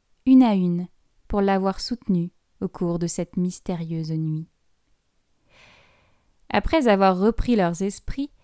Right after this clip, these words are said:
chaque petite fille regagna sa maison et retrouva sa famille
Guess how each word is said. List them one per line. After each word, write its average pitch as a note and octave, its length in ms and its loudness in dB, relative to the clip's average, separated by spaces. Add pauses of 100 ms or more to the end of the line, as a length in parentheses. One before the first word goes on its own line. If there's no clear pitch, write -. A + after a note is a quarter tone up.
(160)
chaque - 360 -4
petite B3 300 -2
fille A3 260 2
regagna G#3+ 500 2
sa G#3+ 180 -2
maison F3 440 -2 (200)
et G3 100 -2
retrouva G#3 400 0
sa A3 200 -4
famille F3+ 580 -2